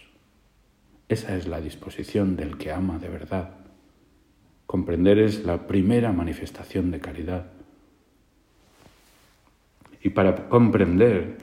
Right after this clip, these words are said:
tenemos que fomentar algunas disposiciones interiores.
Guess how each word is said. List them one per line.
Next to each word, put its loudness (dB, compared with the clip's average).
tenemos 4
que -2
fomentar -4
algunas -4
disposiciones -8
interiores. -8